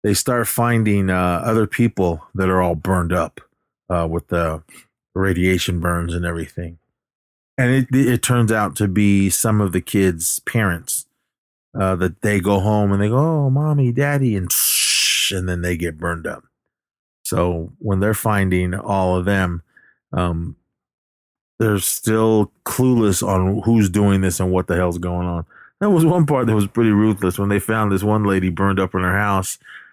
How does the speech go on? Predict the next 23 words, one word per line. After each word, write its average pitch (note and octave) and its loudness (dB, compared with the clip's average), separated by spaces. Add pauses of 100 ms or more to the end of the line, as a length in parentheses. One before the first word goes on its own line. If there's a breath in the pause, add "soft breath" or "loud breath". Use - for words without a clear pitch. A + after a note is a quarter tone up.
(240 loud breath)
um, F#2+ 0 (100)
they G#2+ 0
hear A#2 2
something A2 0
in F#2+ 2
the F2+ -4
closet. G2+ 0 (640 soft breath)
So G2 2
John A2+ 0
goes G#2 2
over G2 2
to F#2+ -2
the F2+ 0
door, G2 2
and F#2+ -2
they F2+ 0
hear, G2+ -2
'cause F#2 -2
they F#2 0
hear, G#2 0
like, E2+ -2
a F2 -4
thump, G#2 -2